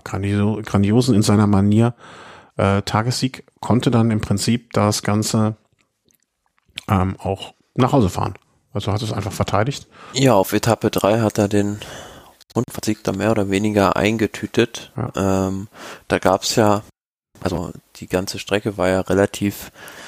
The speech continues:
Speaker 2: sprinterfreundlich, sag ich mal. Da gab's aber auf Etappe drei dann mal so einen kleineren Stich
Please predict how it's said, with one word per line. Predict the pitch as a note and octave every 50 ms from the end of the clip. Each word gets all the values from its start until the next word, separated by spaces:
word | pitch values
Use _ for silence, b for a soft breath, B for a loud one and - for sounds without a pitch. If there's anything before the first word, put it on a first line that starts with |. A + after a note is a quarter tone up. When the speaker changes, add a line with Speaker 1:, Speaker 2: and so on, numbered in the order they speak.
| B B B B
Speaker 2:
sprinterfreundlich, | - - - - A#2 B2+ D3 - D#3+ C3+ - - - A2 A#2+ D3+ - C#3+ C#3
sag | - - A2 A#2 A#2+
ich | A#2 -
mal. | A#2 G#2+ G#2+
Da | G#2+ G2
gab's | - - - - -
aber | G#2 G#2 G2+
auf | F2 - -
Etappe | - - G#2+ G2 - - G2
drei | - - - F2+ G2 G#2+
dann | A2+ A2 G2+ G2 G2+
mal | G2 F#2+
so | - - G2
einen | F#2+ G2 F#2+ -
kleineren | - - F#2 F#2 G2+ A2 G#2+ G2 - G2 F#2 F#2
Stich | - - - - - A#2+ B2+ - - - - -